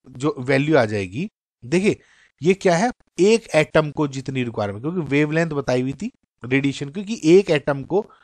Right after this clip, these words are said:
निकालने के लिए इतनी है, तो per mole बतानी है। तो देखिए एक एटम की निकल गई एनर्जी E per atom जो निकल रही है,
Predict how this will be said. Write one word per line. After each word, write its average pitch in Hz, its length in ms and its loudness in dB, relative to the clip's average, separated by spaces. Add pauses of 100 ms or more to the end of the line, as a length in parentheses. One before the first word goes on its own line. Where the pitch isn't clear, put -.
(360)
निकालने 147 480 2
के 143 80 -4
लिए 190 180 0
इतनी 170 320 -2
है, 110 160 -4 (160)
तो - 60 -10 (140)
per 185 160 6
mole 165 180 0
बतानी 87 340 -10
है। 90 80 -20 (240)
तो 143 80 -6
देखिए 165 280 4 (560)
एक 196 280 6
एटम 180 280 4
की 185 160 -4
निकल 165 280 0
गई 170 320 0
एनर्जी 143 480 -4 (100)
E 156 120 -2 (360)
per 185 120 8 (160)
atom 135 340 0 (400)
जो 135 120 -4
निकल 151 240 -4
रही 139 220 0
है, 135 160 -8